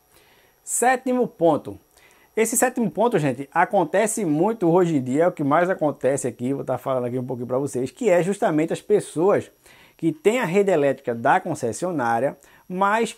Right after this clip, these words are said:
quer de todo jeito usar o off-grid. Tem pessoas que não gostam do on-grid, <laughs> por tá conectado ali com a rede elétrica, e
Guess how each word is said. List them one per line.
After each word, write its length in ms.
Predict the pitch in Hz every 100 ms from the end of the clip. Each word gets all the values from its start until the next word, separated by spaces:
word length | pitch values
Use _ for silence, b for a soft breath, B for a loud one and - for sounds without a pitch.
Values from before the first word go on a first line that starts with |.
| _
quer 260 | 190 196 220
de 100 | 196
todo 320 | 214 226 233
jeito 320 | 175 185 214
usar 320 | 202 160 160
o 140 | 190 160
off-grid. 600 | 143 143 180 175 151 117 _
Tem 140 | 131
pessoas 460 | 131 160 143 175 185
que 160 | 165 147
não 180 | 170
gostam 360 | 151 156 170 165
do 160 | 147 139
on-grid, 520 | 139 160 156 185 - - -
<laughs> 460 | 156 - - -
por 140 | - 143
tá 180 | 143 139
conectado 640 | 156 151 160 - 147 147
ali 220 | 143 135
com 140 | 131
a 60 | 151
rede 220 | 131 131
elétrica, 420 | 156 156 - 208 214 b b b b b -
e 200 | 170